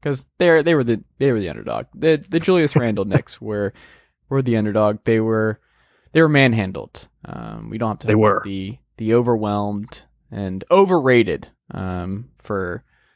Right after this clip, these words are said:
Speaker 1: uh, the non-bias aspect of this show. I, I would never, <laughs> never go down that road. But, um, yeah, no, the, the better team, then the, the true number four seed actually moved on, and we call those the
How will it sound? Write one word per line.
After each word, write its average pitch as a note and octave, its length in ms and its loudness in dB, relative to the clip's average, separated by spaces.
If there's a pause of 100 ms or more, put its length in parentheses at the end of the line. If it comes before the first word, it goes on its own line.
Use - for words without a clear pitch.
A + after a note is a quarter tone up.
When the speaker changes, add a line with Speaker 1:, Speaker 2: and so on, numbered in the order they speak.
(260)
Speaker 1:
uh, - 220 -10
the - 120 -6
non-bias A2 920 2
aspect - 440 -6
of - 60 -8
this - 160 -10
show. - 280 -10
I, E2+ 180 -2
I D2 100 0
would A2+ 160 0
never, F#2+ 420 -2 (120)
<laughs> - 120 -10
never G#2 220 -6
go - 100 -2
down - 140 -4
that - 140 -6
road. A1 280 -6
But, - 280 -8
um, - 320 -10 (300)
yeah, - 200 -2
no, - 220 -6
the, F2 220 -4
the C#3+ 120 0
better D3 280 2
team, - 380 -8
then C#3+ 160 6
the, D#3+ 240 4
the D#3 140 2
true D3 280 -4
number G#2 280 -4
four F#2 280 -6
seed - 380 -10 (300)
actually - 320 -10
moved - 260 -12
on, - 280 -12
and A#2+ 100 -6
we A2 80 -4
call - 200 -10
those - 340 -12 (400)
the - 220 -10